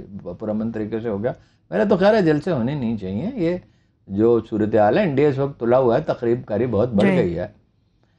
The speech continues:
Speaker 1: तो शेख साहब ने डेढ़ मिनट की तकरीर के बाद, जिसमें उन्होंने चार काम किए जो हमेशा वो करते हैं, एक तो ये साबित किया कि मैं इमरान खान का बहुत वफादार हूँ और इमरान खान जो है रूए ज़मीन का सबसे बड़ा लीडर है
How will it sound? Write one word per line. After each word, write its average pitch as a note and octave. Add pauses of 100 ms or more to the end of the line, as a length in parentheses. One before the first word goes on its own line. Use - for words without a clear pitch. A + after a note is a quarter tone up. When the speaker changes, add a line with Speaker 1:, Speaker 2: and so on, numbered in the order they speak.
(640)
Speaker 1:
तो D#3+
शेख B3
साहब F3
ने D#3
डेढ़ F3+
मिनट F3
की D3+
तकरीर C3
के C#3
बाद, B2
जिसमें C#3
उन्होंने C3
चार D3
काम B2
किए B2
जो A#2+
हमेशा G#2
वो B2+
करते G#2+
हैं, A#2
एक C3+
तो C#3
ये C#3
साबित B2+
किया B2+
कि A#2+
मैं B2
इमरान A#2+
खान A2+
का A2+ (240)
बहुत A#2+
वफादार C3
हूँ B2 (320)
और B2
इमरान B2+
खान A#2+
जो B2
है A#2
रूए A#2
ज़मीन A2+
का A#2
सबसे G#2+
बड़ा C3
लीडर C#3
है C3+